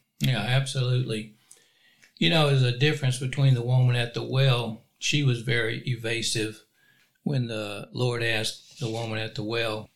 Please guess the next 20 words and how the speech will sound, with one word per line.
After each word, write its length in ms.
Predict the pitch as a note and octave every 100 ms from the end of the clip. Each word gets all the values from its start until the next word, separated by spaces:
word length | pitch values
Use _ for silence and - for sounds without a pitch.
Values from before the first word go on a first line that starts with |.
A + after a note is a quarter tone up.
| _
about 400 | - A#2 A#2+ A2
her 100 | G2+
husband, 600 | F#2 C3 B2+ C3 C3 C3+ - - - - -
and 220 | C3 A2
she 300 | - - C3
said, 240 | B2+ B2 G#2+
"I 140 | G2+
have 300 | G2+ A#2+ A#2+
no 180 | B2 A#2
husband." 600 | A2+ A#2+ A#2 B2+ B2 B2+ - _ _ - - _ _ _ _
The 80 | C3+
Lord 280 | A#2 A#2 G#2+
said, 260 | A#2 A2
"Well, 260 | G#2+ G#2+ G2+
I 100 | G2+
know 180 | A#2 A#2
you 180 | G#2+ G2
have 240 | B2 A#2
no 160 | A2+ G2
husband. 560 | G#2 G#2+ A2 A2+ G#2+